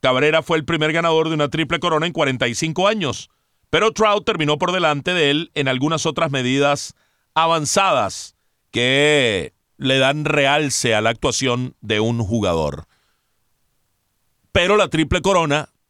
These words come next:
y el hecho de, de, de tam-, de también tener muy buenas medidas sabermétricas terminaron favoreciendo a Miguel Cabrera en aquella votación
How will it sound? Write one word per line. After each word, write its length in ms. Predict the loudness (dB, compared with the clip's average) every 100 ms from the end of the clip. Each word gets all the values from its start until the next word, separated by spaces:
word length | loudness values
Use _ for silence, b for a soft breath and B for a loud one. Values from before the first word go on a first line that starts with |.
| _ _ _
y 360 | -2 0 2 2
el 140 | 2
hecho 420 | 0 0 0 0
de, 400 | 0 0 -2 -6 _ _ _ _ -6
de, 380 | -2 -2 -2
de 160 | -4 -4
tam-, 280 | -2 -4 -4
de 160 | -4
también 380 | -2 0 0 0
tener 400 | 0 0 0 -2 -4
muy 280 | 0 2 2
buenas 300 | 2 0 0
medidas 460 | 0 2 2 0
sabermétricas 960 | 2 2 2 0 -2 -2 -2 -4 -4 -10 _ _ _ _ _ _
terminaron 460 | -2 0 0 0 2
favoreciendo 600 | 2 2 2 0 0 0
a 20 |
Miguel 240 | 0 0 0
Cabrera 340 | 0 0 0
en 60 | -2
aquella 320 | -2 -2 0
votación 640 | 0 -2 -2 -2 -2 -6